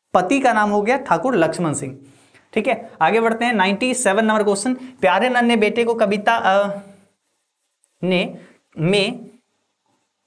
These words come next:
अ, कविता में लोहा किसका प्रतीक है? तो लोहा जो है कर्म का प्रतीक है, जो मे-, हर मेहनत करने वाली औरत लोहा, है ना, बोला भी गया, हर एक मेहनत करने वाला, हर एक दबी कुचाई औरत महल,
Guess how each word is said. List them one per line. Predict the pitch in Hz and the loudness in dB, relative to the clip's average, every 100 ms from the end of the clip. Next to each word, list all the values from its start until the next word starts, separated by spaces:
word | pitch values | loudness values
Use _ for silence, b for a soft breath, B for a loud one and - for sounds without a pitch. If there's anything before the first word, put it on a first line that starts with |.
| _ _ b b b b _ _ _ _ _ 147 | _ _ b b b b _ _ _ _ _ -6
अ, | 139 139 139 - - | -4 -4 -6 -12 -2
कविता | 151 170 196 196 | 0 2 0 0
में | 165 - - - _ _ _ _ _ _ _ _ _ _ _ _ b b b - | -2 -6 -14 -20 _ _ _ _ _ _ _ _ _ _ _ _ b b b -2
लोहा | 180 214 262 | 0 2 0
किसका | - 226 233 | 0 0 0
प्रतीक | 220 185 156 131 | 0 0 0 -2
है? | 123 | -4
तो | 139 | -2
लोहा | 180 208 247 | 0 2 2
जो | 240 | 2
है | 254 | 0
कर्म | 254 214 226 | 2 2 2
का | 226 180 | 2 2
प्रतीक | 156 135 135 131 | 2 0 -2 -2
है, | 120 | 0
जो | 196 | 2
मे-, | 226 175 | 2 0
हर | 160 185 233 | 0 0 2
मेहनत | 202 185 208 - | 2 2 0 0
करने | 180 196 185 | 0 2 2
वाली | 165 170 202 | 2 2 4
औरत | 160 151 233 160 | 4 2 0 0
लोहा, | 143 117 113 - - | -4 -4 -8 -12 -2
है | 190 | 0
ना, | 220 B B B | 0 B B B
बोला | 156 160 | 2 4
भी | 151 123 | 2 0
गया, | 123 117 | 0 0
हर | 160 180 | 0 0
एक | 175 165 | -2 -4
मेहनत | 143 156 180 | -4 -6 -6
करने | 151 139 151 | -6 -4 -4
वाला, | 139 135 170 233 156 | -2 0 0 -2 -2
हर | |
एक | 180 147 | -2 0
दबी | 135 143 | 0 0
कुचाई | 147 143 135 131 156 | 0 -2 0 0 0
औरत | 131 127 202 165 | -2 -4 -4 -4
महल, | 139 113 117 | -6 -6 -10